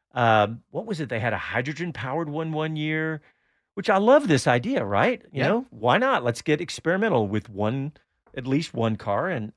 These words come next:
Speaker 1: and what better way to do it this year with, than with the nascar? So, uh, what else from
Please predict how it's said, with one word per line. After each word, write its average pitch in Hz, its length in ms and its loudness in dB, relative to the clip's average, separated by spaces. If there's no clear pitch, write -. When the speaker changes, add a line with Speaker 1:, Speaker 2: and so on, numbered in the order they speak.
Speaker 1:
and 113 360 -2
what 143 200 -12
better 135 160 -2
way 131 120 -4
to 117 60 -8
do 113 140 -8
it 107 80 -10
this - 220 -14
year 104 80 -12
with, 95 140 -14
than 98 160 -12
with 95 140 -16
the 95 60 -14
nascar? 87 520 -12
So, 85 380 -10
uh, 123 280 6
what 156 180 4
else 147 300 6
from 113 680 0